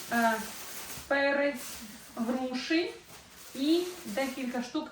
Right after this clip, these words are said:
авокадо. Теж суші вже можна робити, суші є.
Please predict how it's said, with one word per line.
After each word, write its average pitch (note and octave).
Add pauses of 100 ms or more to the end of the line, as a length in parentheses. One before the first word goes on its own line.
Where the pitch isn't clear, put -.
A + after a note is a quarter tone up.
авокадо. A#3+ (260)
Теж A3 (640)
суші D4+
вже A3
можна A#3
робити, F#3+ (120)
суші A#3
є. F#3